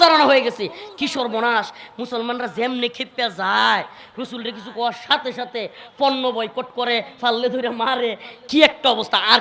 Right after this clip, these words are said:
কিচ্ছু কম যেত না। সুবহানাল্লাহ। আমি তো বলি, অর্ডার দিয়ে গেলাম, অর্ডার, কোনো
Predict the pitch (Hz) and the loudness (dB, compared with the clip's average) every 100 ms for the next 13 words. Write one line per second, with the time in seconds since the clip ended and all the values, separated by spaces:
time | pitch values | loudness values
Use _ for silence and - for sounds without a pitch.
0 | 233 269 254 220 214 196 190 165 175 170 | 2 -10 -4 -4 -2 -4 -4 -6 -4 -2
1 | 170 147 143 - - - - - - - | -2 -2 -8 -16 -20 -20 -20 -16 -12 -12
2 | - - - - 311 349 403 403 415 466 | -12 -14 -14 -4 -2 4 10 12 12 12
3 | 480 - - - - - 302 427 453 453 | 12 10 -2 -12 -14 4 8 12 12 12
4 | 453 427 427 415 415 453 453 392 240 - | 12 12 12 12 12 12 12 10 4 -6
5 | - - - - 466 | -10 -10 -2 12 12